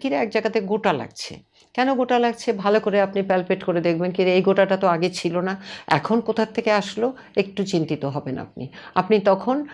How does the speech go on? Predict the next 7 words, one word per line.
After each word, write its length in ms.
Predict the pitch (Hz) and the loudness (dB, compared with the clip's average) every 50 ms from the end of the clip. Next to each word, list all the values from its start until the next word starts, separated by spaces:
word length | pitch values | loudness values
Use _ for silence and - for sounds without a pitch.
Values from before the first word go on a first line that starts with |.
| - - _ 151 | -18 -10 _ 0
ডাক্তারের 420 | 151 135 139 - - 151 143 131 | 0 0 0 -2 -2 -2 -2 -2
কাছে 280 | - - - - - - | -4 -6 -8 -10 -10 -10
যাবেন। 360 | - - - - - - 127 - _ - - - _ - | -10 -12 -12 -12 -14 -16 -16 -18 _ -20 -20 -20 _ 0
এটাকে 320 | 196 202 226 226 226 247 | 2 4 4 2 4 2
আমরা 220 | 226 220 220 220 | 2 4 4 4
বলছি 280 | 208 202 226 220 - 254 | 4 4 2 2 0 -4
ক্লিনিক্যাল 680 | 254 - - 226 254 262 269 277 269 254 240 233 226 | -4 -2 0 0 2 4 2 2 2 2 2 2 2